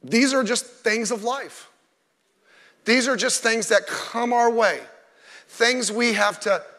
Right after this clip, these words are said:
deal with, things that we can allow a wrong place in our heart and give too much priority and care to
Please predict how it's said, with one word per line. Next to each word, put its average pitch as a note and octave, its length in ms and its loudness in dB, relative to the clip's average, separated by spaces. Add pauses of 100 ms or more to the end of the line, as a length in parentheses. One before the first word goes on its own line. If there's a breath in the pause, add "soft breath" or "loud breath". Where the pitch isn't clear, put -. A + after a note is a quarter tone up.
(180)
deal A3 320 0
with, A#2 400 -12 (360 loud breath)
things B3 440 0
that G#3+ 220 4
we A3 160 -2
can G#3+ 160 -4
allow G3+ 440 4
a F3+ 80 8
wrong G3+ 340 0
place D#3+ 360 -2
in D3 80 -2
our C3+ 160 0
heart C3 340 -4
and D3+ 100 -8
give E3 200 -6
too A#3 200 -8
much G3 320 0
priority E3 680 0
and B2 180 -16
care C4 280 -6
to A2+ 400 -12